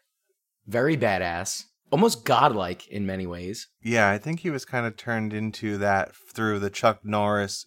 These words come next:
Speaker 2: joke phenomenon, which, for the life of me, I can't remember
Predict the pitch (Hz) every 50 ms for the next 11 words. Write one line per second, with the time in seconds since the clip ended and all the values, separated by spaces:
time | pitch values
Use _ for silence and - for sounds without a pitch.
0 | - 101 95 - - 98 113 131 110 - - - - - 107 104 101 101 98 101
1 | 98 98 98 98 98 98 98 101 98 _ _ _ _ _ _ _ _ _ _ -
2 | 107 117 117 117 - - - - - _ _ _ _ _ _ _ _ _ _ _
3 | - - 135 135 127 135 156 180 - 147 131 117 107 104 101 - 151 170 135 143
4 | 151 156 143 120 110 113 -